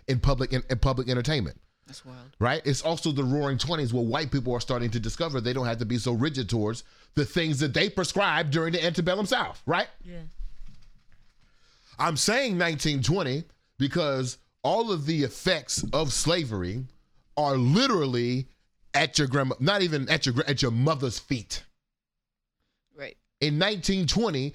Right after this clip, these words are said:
Speaker 1: slavery ended twenty years, sixty years ago.
Speaker 2: Wild.
Speaker 1: That mean, okay,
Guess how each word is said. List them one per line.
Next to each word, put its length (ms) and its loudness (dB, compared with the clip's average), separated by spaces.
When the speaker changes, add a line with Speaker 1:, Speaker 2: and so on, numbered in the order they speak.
Speaker 1:
slavery 560 0
ended 320 0
twenty 260 0
years, 260 0
sixty 260 0
years 200 2
ago. 300 -4
Speaker 2:
Wild. 200 -20
Speaker 1:
That 160 4
mean, 160 2
okay, 260 0